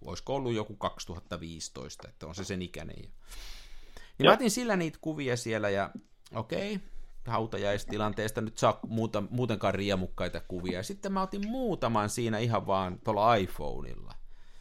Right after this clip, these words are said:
Speaker 1: Niin ne iPhone-kuvat on ylivoimaisesti parhaat ja niistä mä sitten tein sille perheelle sen koosto,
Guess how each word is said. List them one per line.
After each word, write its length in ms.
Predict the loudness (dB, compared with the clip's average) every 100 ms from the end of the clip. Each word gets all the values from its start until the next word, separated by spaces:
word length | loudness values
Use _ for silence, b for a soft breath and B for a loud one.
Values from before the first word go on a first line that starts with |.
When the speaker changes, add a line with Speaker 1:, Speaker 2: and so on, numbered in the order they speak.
| b b b b b b b b -18 -20 -20 -18 -18 -18 -20 -12
Speaker 1:
Niin 220 | -2 2 8
ne 80 | 8 8
iPhone-kuvat 500 | 6 2 2 0 0
on 240 | -4 -4 -2
ylivoimaisesti 480 | 0 2 2 -2 -4 0
parhaat 560 | 2 4 4 4 4
ja 160 | 2 2 B -4
niistä 300 | -2 0 2
mä 120 | 2
sitten 340 | 0 -2 -6 -4
tein 360 | 2 4 4 0 b b b b b b b b b b -20
sille 440 | -18 -14 -10 -8 -8 0
perheelle 560 | 2 2 2 0 0 -2
sen 260 | -2 -4
koosto, 540 | -2 -4 -4 -6 -8